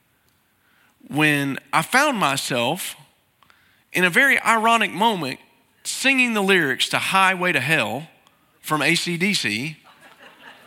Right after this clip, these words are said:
on my way to my church job. Do you see a disconnect there? Needed to change the channel, didn't I?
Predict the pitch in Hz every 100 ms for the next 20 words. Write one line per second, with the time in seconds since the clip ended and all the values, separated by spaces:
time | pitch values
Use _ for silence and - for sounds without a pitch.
0 | - - 160 185 180 180 190 202 208 214
1 | 247 - 160 104 - - - - _ -
2 | - - - - - - - - - _
3 | 330 - 240 - 240 _ _ _ _ _
4 | _ _ _ 254 320 392 415 330 - 302
5 | 285 285 311 311 285 - _ _ _ _
6 | _ _ _ _ _ _ _ _ _ _
7 | _ _ _ _ _ _ _ 233 262 214
8 | 185 254 262 226 226 320 302 151 127 117
9 | -